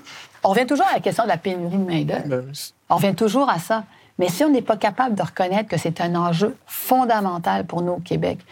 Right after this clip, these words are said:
Speaker 1: et toutes nos énergies devraient être mises à trouver les personnes, les qualifier, les former dans des domaines clés pour nous, ben, chaque heure qui est passée est une heure perdue.
Speaker 2: Mhm.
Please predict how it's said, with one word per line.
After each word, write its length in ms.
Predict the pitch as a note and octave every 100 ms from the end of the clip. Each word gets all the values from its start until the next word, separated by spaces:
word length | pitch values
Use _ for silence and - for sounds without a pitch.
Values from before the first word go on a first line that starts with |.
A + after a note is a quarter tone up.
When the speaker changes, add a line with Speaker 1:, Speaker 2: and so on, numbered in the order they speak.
| - - -
Speaker 1:
et 60 | -
toutes 280 | - C#4 -
nos 100 | A3
énergies 460 | G#3 F#3+ F3+ F3 G3+
devraient 280 | E3+ E3+ E3
être 140 | -
mises 200 | G3+ G3
à 80 | D#3
trouver 460 | - - F#3+ A#3
les 120 | A#3 G3+
personnes, 540 | F#3+ - - G3+ G3+ G3 - - _ -
les 140 | D#3+
qualifier, 680 | G#3+ A#3 G#3+ F#3+ A3 G#3+ G3 - _ _ -
les 240 | E3 B3
former 540 | A#3 A#3 G#3+ G3+ G3+ G3 _ _ -
dans 200 | F3 F3
des 120 | F#3+
domaines 400 | G3 F#3+ F#3 F3 -
clés 280 | - A3 A#3
pour 240 | G#3 F3+
nous, 220 | F#3+ B3+ A#3
ben, 80 | - - - - D#3+ -
chaque 380 | - G#3+ G#3 -
heure 180 | G#3+ G3+
qui 100 | F#3+
est 40 |
passée 300 | E3+ E3 -
est 140 | G3+ -
une 80 | E3
heure 140 | E3
perdue. 360 | E3+ E3 D#3 - _ _ -
Speaker 2:
Mhm. 300 | E3 C#3+ B2+